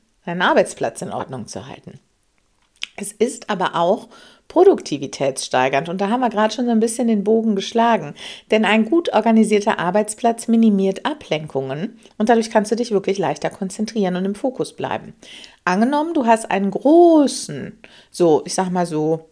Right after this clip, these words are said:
Kleinkindgröße, ähm, Papierstapel auf deinem Schreibtisch liegen. Immer wieder wandert, ob unterbewusst oder bewusst, dein Blick und damit auch deine Gedanken zu diesem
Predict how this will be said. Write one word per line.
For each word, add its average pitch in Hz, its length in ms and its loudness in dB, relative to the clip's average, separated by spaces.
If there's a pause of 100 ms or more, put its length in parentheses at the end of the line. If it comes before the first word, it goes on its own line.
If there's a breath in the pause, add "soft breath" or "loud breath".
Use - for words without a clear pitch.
Kleinkindgröße, 220 1200 0 (800 loud breath)
ähm, 220 580 0 (300)
Papierstapel 294 680 4
auf 131 120 0
deinem 127 240 0
Schreibtisch - 600 -6
liegen. - 280 -14 (160)
Immer 381 340 4
wieder 247 380 4
wandert, 208 680 0
ob - 280 -2
unterbewusst 262 840 0
oder 254 160 2
bewusst, 180 560 -6 (280 loud breath)
dein 151 220 -6
Blick 247 440 2
und 180 180 -2
damit 349 340 2
auch 302 100 -2
deine 294 280 -2
Gedanken 175 500 -4
zu - 140 -12
diesem 285 460 -4